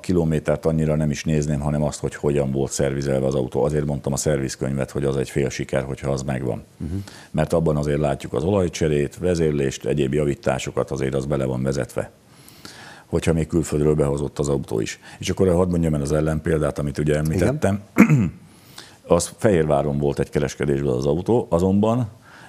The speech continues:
Speaker 1: ezt az autót Gyöngyösön nézték ki. Tehát egy gyöngyösiek nézték
Speaker 2: Igen,
Speaker 1: ki.
Speaker 2: igen.
Speaker 1: És ugye, amit szoktunk emlegetni a rádióban, mátrai barátaink, ők,
Speaker 2: Igen.
Speaker 1: ö, jó kapcsolatban vannak velük, és ezért engem felhívtak, hogy kimennék-e megnézni.
Speaker 2: Igen.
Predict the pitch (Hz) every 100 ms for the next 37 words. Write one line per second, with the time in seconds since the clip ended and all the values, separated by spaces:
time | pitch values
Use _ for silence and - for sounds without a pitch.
0 | - 87 95 87 85 90 90 95 - -
1 | 92 82 76 71 73 73 69 - 67 64
2 | - 64 - - - - 71 - 78 78
3 | 71 65 67 64 67 65 - 104 95 113
4 | 98 90 123 120 - 73 87 82 78 -
5 | 82 82 73 76 73 73 67 69 71 73
6 | 73 71 71 71 71 73 69 69 65 69
7 | 76 82 80 - - 73 73 120 85 67
8 | 73 65 - - 78 76 82 78 73 67
9 | 67 64 - 107 107 90 - 78 76 71
10 | 69 71 67 80 78 85 - 85 - 76
11 | - 80 71 71 69 69 69 69 64 65
12 | 87 92 - 107 90 107